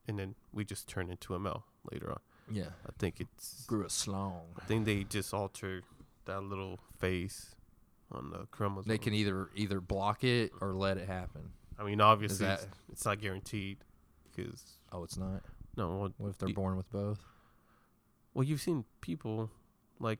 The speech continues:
Speaker 1: they're a male, but they're born with three X's. Like, on
Speaker 2: Oh.
Speaker 1: the chromosome?
Speaker 2: Yeah,
Speaker 1: You never
Speaker 2: okay.
Speaker 1: And then some are X, Y, Y. Others are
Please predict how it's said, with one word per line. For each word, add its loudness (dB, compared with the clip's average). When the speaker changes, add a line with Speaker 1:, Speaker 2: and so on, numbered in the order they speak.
Speaker 1:
they're 2
a 2
male, 6
but 0
they're 2
born 2
with -2
three 0
X's. -4
Like, 8
on 10
Speaker 2:
Oh. 10
Speaker 1:
the 6
chromosome? 2
Speaker 2:
Yeah, 8
Speaker 1:
You 6
never 10
Speaker 2:
okay. 6
Speaker 1:
And -2
then 2
some 4
are 4
X, -2
Y, 6
Y. 6
Others 2
are 2